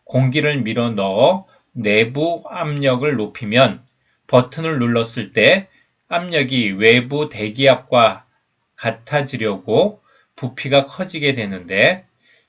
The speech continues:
이렇게 커진 부피만큼 물이 밖으로 분사되는 것입니다.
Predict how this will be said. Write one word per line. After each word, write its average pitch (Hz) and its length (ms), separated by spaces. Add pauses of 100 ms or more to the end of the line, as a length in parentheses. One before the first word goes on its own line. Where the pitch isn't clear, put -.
이렇게 123 340
커진 185 560
부피만큼 120 960 (200)
물이 123 540 (140)
밖으로 131 560
분사되는 123 640
것입니다. 101 680